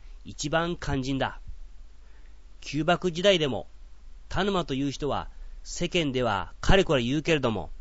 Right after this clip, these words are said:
やはり人物さ。とにかく政治の方針が一定しておったよ。この自分について面白い話があるが、この頃、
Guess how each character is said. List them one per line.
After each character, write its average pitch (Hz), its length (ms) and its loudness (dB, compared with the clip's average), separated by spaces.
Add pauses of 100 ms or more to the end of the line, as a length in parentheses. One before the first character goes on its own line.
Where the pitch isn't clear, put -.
(600)
や 95 180 -6
は 123 160 2
り 151 240 -4 (160)
人 147 260 0
物 127 180 -4
さ。 - 240 -4 (1080)
と 190 120 4
に 190 120 6
か 147 140 0
く 113 240 -4 (120)
政 175 400 4
治 180 80 0
の 175 120 4
方 175 220 6
針 165 260 0
が 156 160 4
一 135 120 0
定 175 300 2
し - 80 -4
て 165 140 0
お 165 60 2
っ 160 60 -4
た - 160 -2
よ。 107 180 -2 (1800)
こ - 160 0
の 233 120 2
自 185 160 0
分 214 200 0
に 208 120 0
つ - 100 -2
い 160 100 0
て 110 220 -6 (460)
面 160 200 4
白 190 200 4
い 175 60 8
話 143 320 0
が 120 100 2
あ 123 60 2
る 117 60 0
が、 98 220 -4 (1000)
こ 180 120 -4
の 196 100 2
頃、 170 320 2